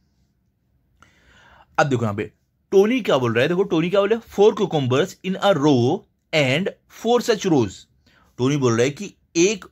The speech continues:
रो में, कि एक रो में चार खीरे हैं। आप गिनकर देखो, देखो कितने हैं? वन, टू, थ्री, फ़ोर, फ़ोर है। और क्या, और टोनी क्या बोल रहा है कि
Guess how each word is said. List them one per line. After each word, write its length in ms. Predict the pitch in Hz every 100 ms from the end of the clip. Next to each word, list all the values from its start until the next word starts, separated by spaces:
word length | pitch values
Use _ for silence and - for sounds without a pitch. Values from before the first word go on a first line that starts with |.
| _ 123
रो 220 | 151 135
में, 360 | 120 120 196 - _ _ _ _ _ _ _ _ _ _ _ _ -
कि 140 | 196 -
एक 220 | 208 226
रो 140 | 226 233
में 260 | 233 233 - _ -
चार 260 | 175 185 202
खीरे 340 | 196 196 196
हैं। 280 | 190 190 - _ _ _ _ _ _ _ _ _ _ _ _ _ _ -
आप 260 | 147 147 _ _ -
गिनकर 380 | 127 147 160 208
देखो, 200 | 208 220
देखो 180 | 208 214
कितने 260 | 190 160
हैं? 140 | 202 208 -
वन, 500 | 104 117 104 120 185 - _ _
टू, 420 | 135 117 107 185 - _ -
थ्री, 320 | 113 117 165 - _
फ़ोर, 360 | - 170 180 - _ _
फ़ोर 240 | 202 233
है। 160 | 254 - _ _ _ _ - -
और 100 | 147
क्या, 240 | 180 190
और 220 | - 151
टोनी 200 | 151 156
क्या 140 | 180 185
बोल 140 | 165
रहा 140 | 143 208
है 80 |
कि 180 | 208 180